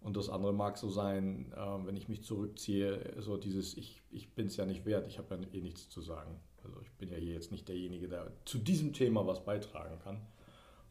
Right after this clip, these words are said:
Ähm, und dann nehme ich mich vielleicht zurück. Aber das mag viele, viele andere Gründe mehr geben. Mir ging's eigentlich so um diese Gewichtung von, äh, wie sind so die Gesprächsinhalte verteilt?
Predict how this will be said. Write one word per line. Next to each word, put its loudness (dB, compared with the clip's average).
Ähm, -2
und -4
dann 4
nehme 4
ich -2
mich -4
vielleicht -2
zurück. -4
Aber 6
das 8
mag 2
viele, 2
viele 2
andere 6
Gründe 4
mehr 8
geben. 0
Mir 8
ging's 4
eigentlich 0
so 4
um 6
diese 4
Gewichtung 0
von, 0
äh, 0
wie 4
sind 2
so -2
die 0
Gesprächsinhalte 0
verteilt? -2